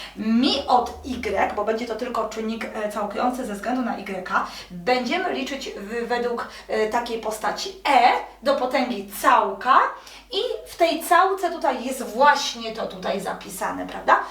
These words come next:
No i oczywiście całkujemy po y. I teraz, jak już znajdziemy ten czynnik całkujący, albo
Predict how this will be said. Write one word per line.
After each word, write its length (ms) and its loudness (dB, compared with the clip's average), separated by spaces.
No 60 0
i 60 2
oczywiście 400 -6
całkujemy 600 -2
po 160 -4
y. 300 -6
I 100 -2
teraz, 320 4
jak 120 -4
już 160 -4
znajdziemy 680 0
ten 160 -2
czynnik 340 -6
całkujący, 880 -2
albo 340 -4